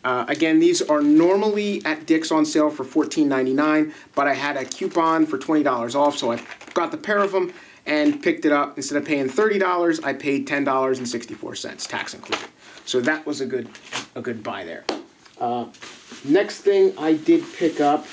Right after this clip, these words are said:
put that aside for later. I got, um, a couple of little swim baits. So, uh, that goes with this, that goes there.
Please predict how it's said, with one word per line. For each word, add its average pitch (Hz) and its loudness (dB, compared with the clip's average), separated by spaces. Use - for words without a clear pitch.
put 117 -12
that 117 -8
aside 113 -12
for 117 -14
later. 120 -2
I 135 0
got, 147 -2
um, 156 4
a 156 0
couple 233 0
of 139 0
little 160 2
swim 196 2
baits. 190 2
So, 139 2
uh, - -12
that 123 -12
goes 127 -8
with - -16
this, 65 -8
that - -16
goes 120 -12
there. 185 0